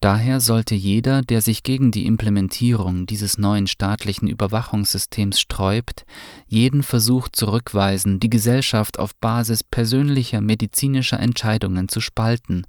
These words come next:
und die individuellen Entscheidungen aller Menschen respektieren, einschließlich die der Nichtgeimpften. Dieser Entzug der Grundfreiheiten ist in einer Zeit, in der covid neunzehn Todesfälle und Krankenhausaufenthalte unglaublich niedrig sind,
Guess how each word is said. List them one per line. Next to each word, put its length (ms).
und 340
die 120
individuellen 760
Entscheidungen 720
aller 260
Menschen 380
respektieren, 960
einschließlich 760
die 180
der 120
Nichtgeimpften. 880
Dieser 300
Entzug 480
der 140
Grundfreiheiten 1080
ist 280
in 140
einer 300
Zeit, 440
in 200
der 140
covid 420
neunzehn 500
Todesfälle 800
und 180
Krankenhausaufenthalte 1400
unglaublich 680
niedrig 460
sind, 320